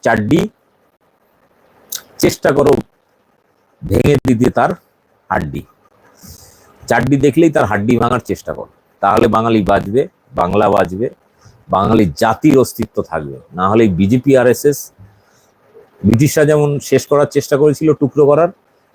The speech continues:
বিজেপি সেটা চেষ্টা করছে। ফলে বাঙালি জাতিকে যদি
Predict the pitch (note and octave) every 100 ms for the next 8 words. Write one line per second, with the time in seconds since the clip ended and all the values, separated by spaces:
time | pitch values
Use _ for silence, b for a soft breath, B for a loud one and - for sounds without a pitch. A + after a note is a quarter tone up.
0 | - F2+ G2+ B2 C#3 - A#2 A2+ G2+ -
1 | F2+ D2 - _ _ _ _ _ _ _
2 | _ _ _ _ - C#3 D3 D#3+ _ _
3 | _ G2+ A2 C#3+ D3+ D3 C#3 - D#3+ C3+
4 | E3 D#3 C#3+ D3 D3 D3